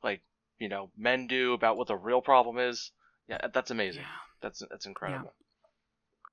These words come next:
Speaker 1: How, can you ex-, I just, I need to, I'm sorry, I hate to make you walk
Speaker 2: <laughs>
Speaker 1: through it. I gotta ask, how did this, can you describe to me the situation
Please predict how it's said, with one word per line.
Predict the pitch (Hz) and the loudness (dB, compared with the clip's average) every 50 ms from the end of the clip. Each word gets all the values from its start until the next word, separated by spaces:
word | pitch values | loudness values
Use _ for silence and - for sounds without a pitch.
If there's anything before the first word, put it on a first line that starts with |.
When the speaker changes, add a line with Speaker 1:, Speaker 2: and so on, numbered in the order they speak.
| _ _ _ _ - | _ _ _ _ 0
Speaker 1:
How, | 160 | 0
can | 170 170 - 190 196 214 | 0 0 -2 -2 -2 -2
you | 269 320 | -4 -4
ex-, | 320 - - | -4 -2 4
I | - 170 185 | 6 6 6
just, | 175 165 - - | 6 2 0 2
I | 170 160 | 2 2
need | 160 160 160 160 - | 2 2 -2 -4 0
to, | - 139 127 | 2 4 4
I'm | 127 127 | 4 2
sorry, | 120 - 131 110 104 104 101 104 110 | 2 4 4 6 6 6 4 2 0
I | |
hate | 104 110 127 123 | -4 -6 -8 -10
to | - 120 | -8 -6
make | 117 113 - | -6 -6 -6
you | 110 107 | -8 -8
walk | 95 95 101 104 | -4 -4 4 6
Speaker 2:
<laughs> | |
Speaker 1:
through | - 180 196 170 120 113 | 8 8 8 6 6 4
it. | |
I | 87 110 131 | 2 2 6
gotta | 123 143 143 143 131 | 8 10 10 10 10
ask, | 110 113 107 95 92 95 - - | 8 6 4 4 2 0 -4 -6
how | - - 160 175 | 2 6 6 6
did | 196 185 175 170 _ _ _ | 6 4 -2 -14 _ _ _
this, | - 151 147 - _ _ | -14 -14 -14 -14 _ _
can | - 156 147 | -12 -12 -10
you | 143 143 135 | -10 -10 -10
describe | - 147 - - - 156 156 170 165 | -8 -6 -6 4 8 8 8 8 6
to | 170 180 | 0 -6
me | 160 151 147 135 | -6 -6 -6 -6
the | 131 | -4
situation | - - 131 - 117 110 107 107 104 - 113 107 107 | -6 -8 -8 -6 -4 -4 -4 -4 -4 -6 -6 -6 -8